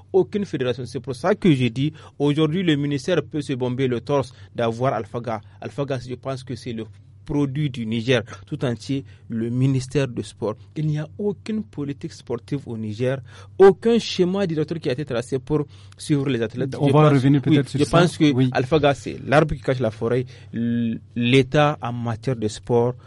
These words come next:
Speaker 1: en dehors de ceux qui, euh, font leur, euh, performance, ne fait rien.
Speaker 2: D'accord. Arimi, est-ce que c'est cela ?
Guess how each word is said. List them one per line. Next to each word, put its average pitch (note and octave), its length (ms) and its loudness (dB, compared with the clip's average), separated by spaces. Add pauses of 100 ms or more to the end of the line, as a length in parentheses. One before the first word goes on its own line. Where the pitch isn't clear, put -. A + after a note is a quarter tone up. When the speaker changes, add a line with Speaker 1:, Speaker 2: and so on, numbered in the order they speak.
(100)
Speaker 1:
en A2+ 160 -2
dehors B2+ 400 4
de A#2 160 2
ceux A2 320 2
qui, G#2+ 340 -4 (380)
euh, G2+ 180 -2 (140)
font C#3 500 0 (220)
leur, A#2 380 4
euh, G#2 300 0
performance, A2 600 -8
ne G#2 100 -10
fait G#2 160 -12
rien. F2+ 160 -16 (220)
Speaker 2:
D'accord. B2 440 -2
Arimi, B2 300 6
est-ce B2+ 140 2
que A#2+ 80 -2
c'est - 140 -6
cela ? F#2+ 300 -8